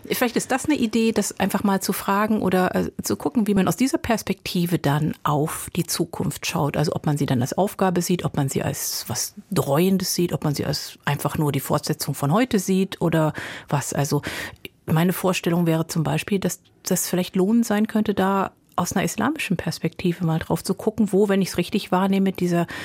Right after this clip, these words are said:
Gedanke des Gott hat einen Plan für mich, den ich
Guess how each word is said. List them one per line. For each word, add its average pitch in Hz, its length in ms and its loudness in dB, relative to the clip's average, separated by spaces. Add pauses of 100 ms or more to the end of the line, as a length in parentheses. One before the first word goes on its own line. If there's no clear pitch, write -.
(180)
Gedanke 240 640 2
des - 500 -2 (600)
Gott - 240 -4
hat 190 160 0
einen 165 140 2
Plan 180 320 0
für 240 160 0
mich, - 400 0 (520)
den 185 340 2 (380)
ich - 600 -2